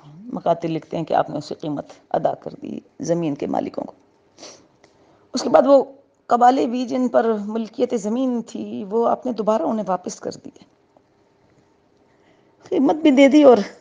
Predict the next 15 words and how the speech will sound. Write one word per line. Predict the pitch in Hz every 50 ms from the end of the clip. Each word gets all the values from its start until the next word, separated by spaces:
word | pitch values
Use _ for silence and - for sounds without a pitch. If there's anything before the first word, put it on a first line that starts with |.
| _ _ _ _ _ _ _ _ _ _ _ _ _ -
ملکیت | 247 247 233 226 - 277 370 330 -
بھی | 247 - -
واپس | - - - - 233 - - _
پلٹا | - 285 233 - - - -
دی۔ | - - 254 - - _ _ _ _ _ _ _ _ _ _ _ _ _ _ _ _ _ _ _ _ _ _ _ _ _ _ _ _ _ _ _ _ _ _ _ _ _ _ _ _
اور | - 339
ایک | 294 -
نصیحت | 320 311 285 - 320 320 381 415 415 -
کی | - 302 302
کہ | 285 302 294 269 254 247 240 - - - - _ _ _ _ _ _ - - - - - - _ _ _ _ _ _ _ _ _ _ _ _ _ _ _ _ _ _ _ -
ایک | 330 254 240
دن | 311 320 311
ایسا | 320 294 285 - 320
ہوگا | 262 277 277 254 294
جب | - 294 294